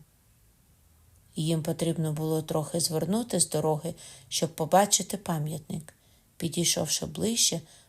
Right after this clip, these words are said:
подорожні прочитали такий напис: «Тут упав Аполіон, важко поранений у кривавому бою з християнином».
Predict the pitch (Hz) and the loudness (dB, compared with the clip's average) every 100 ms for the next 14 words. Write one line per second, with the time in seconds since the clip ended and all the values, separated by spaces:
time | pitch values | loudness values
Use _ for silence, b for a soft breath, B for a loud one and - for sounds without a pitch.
0 | b 160 151 165 214 226 220 196 190 - | b -4 0 2 2 0 0 0 0 0
1 | - 185 190 190 175 - 196 190 175 156 | 2 2 4 0 -4 -2 0 2 2 0
2 | 151 - - - b b b b b b | -4 -4 -4 -8 b b b b b b
3 | _ - 185 190 180 180 170 185 180 - | _ 0 2 2 0 8 10 10 8 4
4 | 180 180 180 180 185 196 156 147 b b | 2 8 8 8 8 8 6 2 b b
5 | b b - 165 175 - 175 175 165 180 | b b 6 10 10 8 4 8 8 8
6 | 180 170 170 170 175 165 170 180 170 165 | 6 6 6 4 6 10 12 12 10 2
7 | 165 160 151 147 175 196 - 165 165 - | 2 2 2 2 2 4 4 4 2 4
8 | 180 185 185 160 147 131 | 4 6 6 4 0 -4